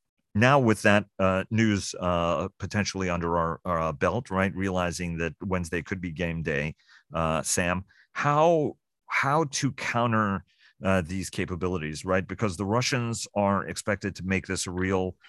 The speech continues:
uh, laboratory, uh, both in, you know, whether, uh, in land combat, in air, whether long range strike, whether an integrated air defense, whether cyber, uh, space,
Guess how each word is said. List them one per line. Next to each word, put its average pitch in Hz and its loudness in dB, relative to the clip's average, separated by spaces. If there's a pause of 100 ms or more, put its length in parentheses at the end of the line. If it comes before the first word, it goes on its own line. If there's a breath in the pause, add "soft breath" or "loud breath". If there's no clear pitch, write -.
(180 soft breath)
uh, 87 2
laboratory, 87 0 (280 soft breath)
uh, 85 2
both 95 0 (120)
in, 90 -2
you 92 -4
know, 87 -2
whether, 92 0 (120)
uh, 82 -2
in 85 -4
land 113 2
combat, 95 0
in 95 -4
air, 104 2
whether 87 -2
long 95 0
range 87 -4
strike, 110 0
whether 90 -2
an 87 -2
integrated 90 -2
air 117 0
defense, 104 -4
whether 82 -2
cyber, 107 4 (400 soft breath)
uh, 92 2
space, 92 0